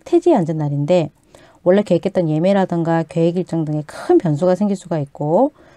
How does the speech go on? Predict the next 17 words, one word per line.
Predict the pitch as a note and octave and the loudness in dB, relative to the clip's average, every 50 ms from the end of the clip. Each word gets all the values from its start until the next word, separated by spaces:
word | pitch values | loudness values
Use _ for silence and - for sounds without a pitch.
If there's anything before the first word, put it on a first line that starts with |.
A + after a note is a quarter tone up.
| _ _ _ | _ _ _
취소가 | - - C4+ C4 - F4+ F4+ E4 A#3 | -6 -2 -2 2 2 2 2 2 0
되거나 | - D3 C#3 - C#3+ C#3 C#3+ D3 D#3 D3 _ _ _ | -2 -4 -6 -6 -6 -6 -6 -8 -10 -14 _ _ _
흐지부지 | - A3+ A3+ C#4+ F4+ F4+ F4 C#4+ A3+ | -4 0 4 4 6 6 6 4 2
될 | - - D#3 | 0 -2 -4
수 | D3 - - | -6 -6 -14
있거나 | C#3+ - - C#3 C#3 C#3 C#3+ D3 D3 _ _ _ _ _ - | -14 -12 -8 -6 -4 -4 -4 -6 -8 _ _ _ _ _ -8
발령이 | - F3+ F3 G3+ A3+ A#3+ A3 G#3 | -2 2 2 4 4 2 2 0
취소가 | - D4 D4 E4 E4 D4 G#3 | 0 0 2 2 4 2 2
된다거나 | F3 D3+ D3 D3 D3 C#3+ D3 C#3+ C#3+ D3 D3+ D3 _ _ _ _ _ _ _ _ | 2 2 0 0 -2 -2 -4 -4 -6 -6 -8 -10 _ _ _ _ _ _ _ _
전체적으로 | - - F#3 F#3 C#4 D4+ C4+ C#4 C4 A3+ A3+ G#3+ G#3+ | -2 0 0 2 2 2 4 4 2 2 0 0 0
뭔가 | F3 D3+ D3+ D#3+ D3+ E3+ | 0 0 0 0 0 -2
흐름이 | E3+ - C#4+ D4+ D#4 D4 C#4 C4 B3+ B3+ B3+ B3+ A#3+ | 0 2 2 4 4 6 6 6 6 4 4 2 0
막히고 | E3 C#3 C#3+ - _ - - A3 G#3 G3+ - A#3 A#3+ B3 B3+ | -2 -4 -6 -8 _ -10 -6 -6 -6 -4 -2 0 2 2 0
방해받고 | B3 - D#3 D3 D#3+ F3+ F#3 E3+ E3+ D3+ D3 _ _ - G3 G#3+ A3+ A#3 | 0 -2 -2 -2 0 0 0 0 -2 -4 -6 _ _ -6 -4 -4 -4 -6
잘 | A3+ - - E3 E3+ F3+ | -6 -4 -2 0 0 0
되지 | E3+ - D#3+ D3+ D3 - A#3 C4+ C#4 | 0 -2 -4 -4 -2 0 0 2 2
않는 | G#3 D#3+ C#3+ C#3+ D3 D#3 F3 F#3+ G#3+ A#3+ B3 B3 B3+ | 2 2 0 0 0 0 0 0 0 0 0 -2 -4